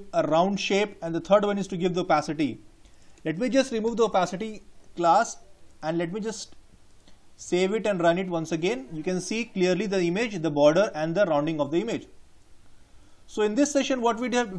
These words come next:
what we have discussed, we have discussed how to implement classes inside the control. Okay, and after that, as we go to the next page, we have, we ca-, you can see we have used a template and we have created some,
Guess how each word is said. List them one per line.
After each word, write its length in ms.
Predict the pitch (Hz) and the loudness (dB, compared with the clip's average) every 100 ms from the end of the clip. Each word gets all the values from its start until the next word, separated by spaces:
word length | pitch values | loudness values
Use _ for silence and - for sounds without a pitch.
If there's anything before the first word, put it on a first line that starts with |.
| 175 | -8
what 260 | 196 220 | -2 -2
we 80 | 233 | -2
have 140 | 240 208 | -4 -4
discussed, 340 | - 240 226 | -4 -2 -2
we 100 | 214 190 | -2 0
have 200 | 202 190 | 0 -2
discussed 420 | 185 247 247 - - | -4 -4 -4 -6 -8
how 200 | 175 220 | 0 2
to 140 | 233 233 | 2 -4
implement 460 | 214 196 208 220 | -4 -4 -4 -4
classes 500 | 143 226 233 233 220 - - - | 4 4 4 -2 -6 -14 -20 -4
inside 460 | 165 180 196 196 180 | -2 0 2 2 2
the 60 | |
control. 480 | 202 233 214 233 127 113 - - - - - - - - - - - - - - - - - - - - - - - - | -4 -4 0 0 0 -6 -18 -20 -20 -20 -20 -20 -20 -20 -20 -20 -20 -20 -20 -20 -20 -20 -20 -20 -20 -20 -20 -20 -20 -16
Okay, 340 | 160 - 196 113 - - - - - - - - - - - - | -10 -4 -4 -4 -16 -20 -20 -20 -20 -20 -20 -20 -20 -20 -20 -12
and 140 | 175 185 | -4 -2
after 200 | 196 269 | 0 4
that, 360 | 226 233 - - - | 4 4 -4 -20 -8
as 180 | 185 190 | 0 0
we 120 | 196 | 0
go 460 | 202 185 220 233 - - - | -4 2 4 4 0 -18 -10
to 100 | 185 | -4
the 160 | 185 | -2
next 240 | 190 262 - | 0 -2 -2
page, 360 | - 214 - - - - - - - - - - - - - - - - - - | -4 -4 -6 -20 -20 -20 -20 -20 -20 -20 -20 -20 -20 -20 -20 -20 -20 -20 -18 -6
we 300 | 175 262 226 | 0 0 4
have, 300 | 208 208 190 | 6 4 2
we 120 | 190 | -4
ca-, 100 | 202 | -4
you 160 | 185 | -4
can 140 | 208 220 | -4 -4
see 260 | - 247 | -2 -2
we 140 | 240 214 | -2 0
have 200 | 214 202 | 0 2
used 320 | 180 214 214 | 0 -2 -2
a 60 | 214 | -2
template 380 | 190 165 214 | -2 -4 -2
and 260 | 214 190 185 | -2 -2 -4
we 120 | 175 | -4
have 320 | 185 196 202 - | 4 4 2 0
created 380 | 165 170 214 | 2 4 0
some, 340 | - 196 196 | -2 -2 -2